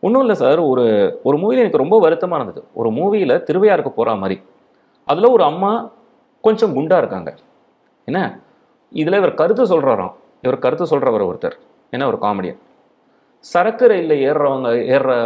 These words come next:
லக்கேஜ்லாம் வந்து சாதாரண பேசஞ்சர் ரயில்ல ஏறுறது.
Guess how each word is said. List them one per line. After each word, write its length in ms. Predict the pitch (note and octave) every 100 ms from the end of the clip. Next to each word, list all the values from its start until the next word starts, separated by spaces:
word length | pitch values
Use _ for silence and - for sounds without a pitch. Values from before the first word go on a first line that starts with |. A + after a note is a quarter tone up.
| A2 G#2
லக்கேஜ்லாம் 560 | A2+ B2 D3+ A#2 D3 C3+
வந்து 340 | A#2+ C#3+ B2+
சாதாரண 460 | - G#2+ A#2 B2+ -
பேசஞ்சர் 420 | B2 C3+ B2 F#2+
ரயில்ல 360 | G2 F#2 F#2 G2
ஏறுறது. 280 | F#2 F2